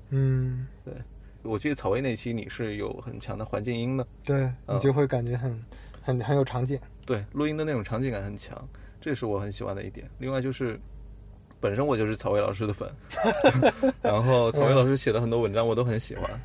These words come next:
Speaker 2: 他这种说话的慢条斯理当中又带一点很强的幽默感，是我很喜欢的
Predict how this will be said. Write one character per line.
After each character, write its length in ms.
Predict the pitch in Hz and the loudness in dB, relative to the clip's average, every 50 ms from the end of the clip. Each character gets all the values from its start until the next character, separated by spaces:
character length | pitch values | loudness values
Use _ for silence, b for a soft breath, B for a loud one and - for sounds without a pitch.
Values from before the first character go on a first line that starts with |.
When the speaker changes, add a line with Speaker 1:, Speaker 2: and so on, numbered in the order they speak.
| - - | -10 -2
Speaker 2:
他 160 | - 147 151 | 2 2 2
这 80 | 156 170 | 2 2
种 140 | 160 123 107 | 0 -2 0
说 160 | - 147 143 | 0 0 2
话 160 | 139 160 151 | 4 4 4
的 100 | 131 113 | 4 4
慢 140 | 127 139 127 | 4 2 4
条 160 | 120 123 127 | 4 2 2
斯 160 | 123 - 151 | 2 0 -2
理 100 | 131 117 | -2 0
当 160 | 110 110 110 113 | 0 0 0 2
中 140 | 113 113 | 0 -2
又 80 | 113 117 | -2 0
带 160 | - 123 120 | 2 2 2
一 60 | 117 | 2
点 120 | 110 107 107 | 0 -2 -4
很 100 | - 117 | -4 -8
强 220 | - - 101 104 | -6 -6 -4 -4
的 60 | 107 | -2
幽 160 | 117 131 143 151 | -2 -2 0 0
默 180 | 156 151 127 | 0 0 0
感， 180 | - - - - B B B B B B B | -2 -4 -6 -8 B B B B B B B
是 120 | - - | -4 0
我 80 | 120 107 | 0 0
很 160 | 101 101 107 | 0 0 -4
喜 140 | - - - | -4 -4 -4
欢 240 | 101 98 95 98 98 | -2 -2 -2 -2 -2
的 220 | 95 104 - - | -4 -4 -4 -6